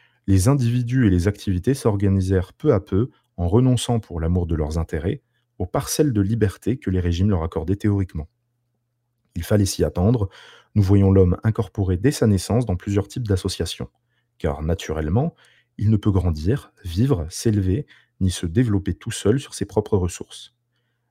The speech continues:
La famille est le premier groupe naturel, il y a aussi le professeur, l'église, la société civile et, à leur exemple, d'autres encore. L'homme tend vers le groupe par une exigence de sa condition, par instinct de défense, par soif de progrès.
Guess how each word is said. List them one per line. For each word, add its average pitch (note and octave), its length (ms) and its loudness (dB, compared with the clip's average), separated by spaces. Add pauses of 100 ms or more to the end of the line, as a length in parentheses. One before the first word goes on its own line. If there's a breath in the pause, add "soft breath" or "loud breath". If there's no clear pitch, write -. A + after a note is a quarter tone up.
La F2 120 -2
famille A2 300 6
est G2+ 40 6
le F2+ 100 4
premier A#2+ 340 2
groupe G2+ 220 0
naturel, F#2 560 -2 (560)
il F#2 100 -4
y G2 80 6
a F#2+ 40 8
aussi F#2 260 -2
le B2+ 100 4
professeur, G2+ 680 0 (340 soft breath)
l'église, G2 520 0 (200)
la - 80 -8
société C#3+ 380 -2
civile G2+ 520 -2 (300 loud breath)
et, G2+ 220 2 (100)
à F#2+ 60 -2
leur D#2+ 180 0
exemple, E2+ 400 -2
d'autres A2 280 2
encore. - 500 -4 (760 soft breath)
L'homme G2 280 4
tend D3+ 200 2
vers G#2 180 2
le E2 100 0
groupe G#2 340 -2 (140)
par - 180 -4
une E2 120 0
exigence G#2+ 500 0
de F#2 80 -6
sa - 120 -8
condition, G2+ 600 -4 (460 soft breath)
par - 220 -8
instinct C3 300 0
de A2 100 2
défense, F#2+ 760 -4
par F#2 160 -8
soif A2 220 0
de G#2+ 60 2
progrès. - 420 -8